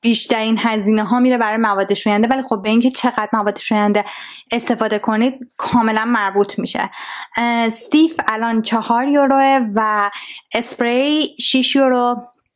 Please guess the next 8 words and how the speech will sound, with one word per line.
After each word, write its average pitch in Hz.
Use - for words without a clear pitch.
یه 220
داو 214
دیگه 196
است، 330
خب 233
دوباره 214
می‌تونه 220
در 214